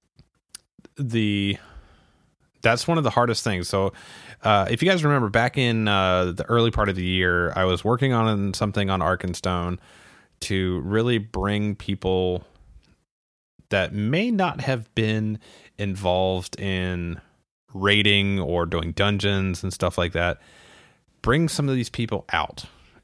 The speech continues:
and, and get them into this environment and see if we can, you know, we were carrying people, whatever. And the problem became very, very quickly. Ultimately, this is why we didn't do it. The problem became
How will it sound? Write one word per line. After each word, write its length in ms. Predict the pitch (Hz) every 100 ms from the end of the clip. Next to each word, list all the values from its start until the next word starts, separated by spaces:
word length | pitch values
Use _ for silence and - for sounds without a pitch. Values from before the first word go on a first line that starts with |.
| _
and, 380 | 98 90 82 -
and 120 | 92
get 120 | 110 110
them 160 | 101
into 200 | 101 -
this 240 | 90 87 90
environment 520 | 87 85 82 80 85
and 120 | 85
see 440 | - 87 85 78 _ - - - -
if 160 | 87
we 80 | 92
can, 260 | - 76 - -
you 200 | 104 95
know, 180 | 87 - _ -
we 120 | 107 92
were 120 | - _ - -
carrying 600 | - 90 95 101 104 104
people, 500 | - 104 104 104 98
whatever. 460 | 87 101 92 80 - _ _ _ - - _ _ -
And 160 | 113 117
the 60 |
problem 380 | - 117 156 170
became 420 | 127 - 123 127
very, 500 | 101 98 107 123 127
very 320 | 113 107 104
quickly. 520 | 98 120 113 90 85 - _ - _ - -
Ultimately, 420 | 117 127 113 101 98
this 120 | 98
is 100 | 92
why 140 | 95
we 100 | 95
didn't 200 | 90 87
do 160 | 101 107
it. 160 | 85 - _ - - - -
The 80 | 101
problem 380 | 120 160 160 110
became 460 | 101 98 98 107